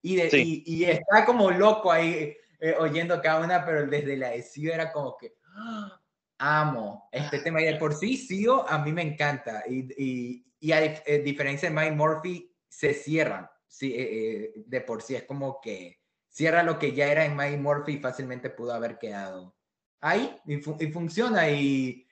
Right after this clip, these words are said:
Speaker 1: y también el traer a J-, al Jason de, de la original para hacer el Golden Ranger, el cual el traje, el, los trajes nunca me terminaba de encantar, pero el del Golden Ranger era
Speaker 2: El de
Speaker 1: espectacular.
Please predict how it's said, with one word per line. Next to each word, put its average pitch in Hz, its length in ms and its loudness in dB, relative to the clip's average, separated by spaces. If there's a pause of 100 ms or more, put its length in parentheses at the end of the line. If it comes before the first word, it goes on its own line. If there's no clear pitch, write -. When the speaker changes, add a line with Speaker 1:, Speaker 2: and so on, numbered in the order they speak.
Speaker 1:
y 156 120 0
también 156 600 2
el 139 500 -4
traer 135 500 2
a 127 380 -2
J-, 131 160 -6
al 120 400 -2
Jason 139 520 -4
de, 101 480 -8
de 120 100 -6
la 117 80 -2
original 123 420 -4
para 131 180 0
hacer 131 260 -2
el 131 100 -2
Golden 139 340 0
Ranger, 143 360 0
el 120 120 -2
cual 143 180 4
el 147 100 -2
traje, 131 300 2
el, 135 160 -4 (280)
los 202 180 6
trajes 254 280 6
nunca 240 280 2
me 233 120 2
terminaba 170 380 0
de 202 80 0
encantar, 175 380 0
pero 202 140 4
el 175 80 0
del 143 200 0
Golden 180 560 4
Ranger 175 560 -2 (220)
era 143 220 2
Speaker 2:
El 185 200 8
de 190 120 8
Speaker 1:
espectacular. 143 1040 2